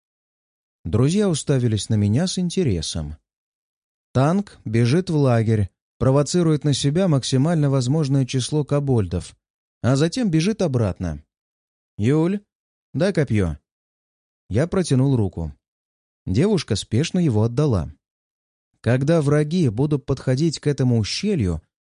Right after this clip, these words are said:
ты ударишь в эту трещину». Я указал остриём копья на лопающуюся горную породу. «Со всей силы! А мы отступим. Гляньте наверх».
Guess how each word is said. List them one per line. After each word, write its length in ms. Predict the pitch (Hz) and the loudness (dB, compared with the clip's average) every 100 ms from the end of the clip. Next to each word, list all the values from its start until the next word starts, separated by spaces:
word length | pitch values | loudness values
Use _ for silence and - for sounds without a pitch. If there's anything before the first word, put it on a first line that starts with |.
| _ | _
ты 160 | 156 | 2
ударишь 520 | 226 139 151 190 131 | 2 2 2 2 0
в 60 | 135 | 0
эту 200 | 170 190 | -2 -2
трещину». 720 | - 131 110 - 107 98 85 - _ _ _ _ _ _ - | 0 0 0 0 -2 0 -2 -8 _ _ _ _ _ _ -2
Я 180 | 131 | 2
указал 400 | 147 147 143 160 | 2 0 0 0
остриём 440 | 127 - 127 147 131 | 0 0 0 0 0
копья 440 | 127 120 185 131 - _ - | -2 -2 0 -2 -6 _ -2
на 100 | 139 | 0
лопающуюся 640 | 180 165 147 123 143 - | 0 0 -2 0 -2 -2
горную 400 | 135 160 135 139 | -2 0 2 0
породу. 520 | 127 156 123 87 87 - _ _ _ - | 0 -2 -2 -2 -6 -8 _ _ _ -12
«Со 320 | - 127 143 | -2 0 0
всей 440 | - - 147 185 | -2 -2 0 0
силы! 560 | - - 135 98 80 76 _ _ _ _ _ | -2 -2 -2 -2 -4 -8 _ _ _ _ _
А 140 | - 110 | -2 0
мы 240 | 170 247 - _ _ | 2 0 -6 _ _
отступим. 800 | 123 165 - 139 113 104 92 82 - _ _ _ _ _ _ _ - | -4 -4 -2 -2 -2 0 -2 -4 -10 _ _ _ _ _ _ _ -2
Гляньте 420 | 131 214 131 120 | 0 2 2 0
наверх». 500 | 147 175 95 80 | 0 0 -2 -4